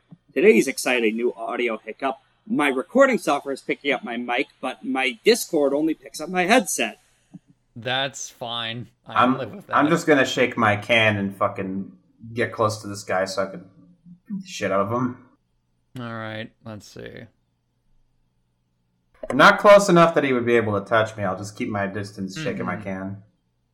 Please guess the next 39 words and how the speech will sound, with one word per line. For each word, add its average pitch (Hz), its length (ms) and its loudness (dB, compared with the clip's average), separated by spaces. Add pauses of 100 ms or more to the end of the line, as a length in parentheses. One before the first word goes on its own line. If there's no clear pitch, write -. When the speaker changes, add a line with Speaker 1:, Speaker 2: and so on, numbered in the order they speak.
(120)
Speaker 2:
All 113 100 -14
right. 107 260 -12 (100)
How, 139 260 -8
how 160 180 -6
far 127 380 -8
are 113 40 -6
you 107 160 -8
gonna 107 140 -10
be 107 160 -16
away 110 260 -14
from - 180 -20
this - 280 -20
guy? - 500 -18
Speaker 3:
Uh, 101 520 6 (2250)
Speaker 2:
Like, - 120 -20
hold - 200 -20
on. - 140 -14
Speaker 3:
like 127 320 2
Speaker 2:
Let 107 100 -12
me, - 100 -16
let 110 160 -12
me, 104 260 -12 (240)
let 104 80 -16
me 104 100 -12
get 107 120 -12
out 104 160 -14
the 104 80 -20
funny 107 360 -14
thingamabobber. 104 800 -16
So 123 380 -14
you're, 175 260 -4
yeah, 107 280 -6
you're, 123 320 -14
uh, 110 140 -16 (220)
you're 113 100 -14
about 107 400 -8
sixty-five 107 720 -14
feet, 110 260 -16
roughly. 110 500 -10